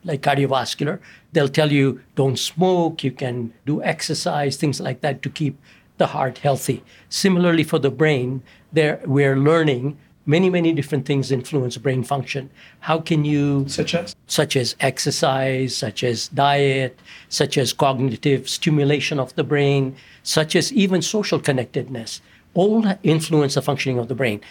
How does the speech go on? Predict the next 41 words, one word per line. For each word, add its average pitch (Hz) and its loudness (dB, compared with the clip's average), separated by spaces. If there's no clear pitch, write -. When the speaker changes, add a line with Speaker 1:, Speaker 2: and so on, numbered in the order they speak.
Speaker 1:
We 156 4
want 160 4
to 156 0
find 147 -2
ways 143 0
of - -8
promoting 135 0
it. 98 -10
But 175 -2
in 160 2
addition 151 0
to 139 0
that, 127 0
so 139 0
this 135 0
is - -2
kind 135 0
of 127 -4
prevention, 127 0
promotion 131 -2
kind 127 -2
of - -16
thing. - -14
But 160 0
when 156 2
something 196 0
starts 156 -2
going 139 0
to 139 -2
go 131 0
awry 131 0
in 160 0
the 139 2
brain, 127 -6
you 151 2
need 185 2
to 180 -8
figure 156 0
out 139 0
what 156 2
is 156 0